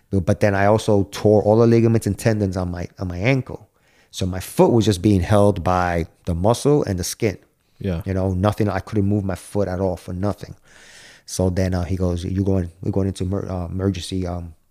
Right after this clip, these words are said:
Speaker 1: surgery now."
Speaker 2: Yeah.
Speaker 1: Went in there, and then the plan was they're gonna put a, he goes, like, a sleeve around your bone. Your
Speaker 2: Mm-hmm.
Speaker 1: bone is shattered.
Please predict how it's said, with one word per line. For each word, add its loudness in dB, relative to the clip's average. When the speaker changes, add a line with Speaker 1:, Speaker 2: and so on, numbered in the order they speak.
Speaker 1:
surgery 0
now." -6
Speaker 2:
Yeah. -6
Speaker 1:
Went 4
in 6
there, 6
and 2
then 4
the -4
plan 4
was 6
they're 4
gonna 4
put 2
a, 0
he 2
goes, 4
like, 2
a 0
sleeve 4
around 0
your 0
bone. 0
Your -2
Speaker 2:
Mm-hmm. -4
Speaker 1:
bone 6
is 4
shattered. 2